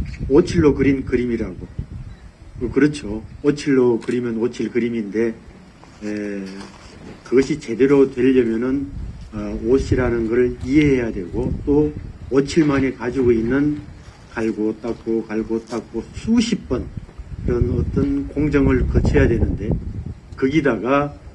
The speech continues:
어, 통영의 관장님 지도하에 한국 오칠화의 정체성을 이끌어가고 선도하고 계시는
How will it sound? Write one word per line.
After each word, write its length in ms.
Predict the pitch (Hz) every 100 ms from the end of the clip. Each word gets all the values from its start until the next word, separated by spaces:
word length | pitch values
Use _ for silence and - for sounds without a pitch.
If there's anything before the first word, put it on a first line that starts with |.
| - - -
어, 540 | 113 110 107 104 101 98 - - - - - - - - - - - - -
통영의 640 | - 139 139 139 143 143 147 - - - -
관장님 520 | 135 143 139 131 123
지도하에 840 | - 123 123 123 123 131 139 139 139 - - - - - - - - - - -
한국 920 | - 151 151 151 147 151 - - -
오칠화의 1200 | 143 151 - 147 135 127 127 127 135 147 156 151 - - -
정체성을 880 | - 127 127 151 139 147 147 156 151 - - - - - - -
이끌어가고 800 | 135 185 190 147 131 113 110 98 -
선도하고 480 | - 160 151 147 139
계시는 580 | 127 120 120 131 139 139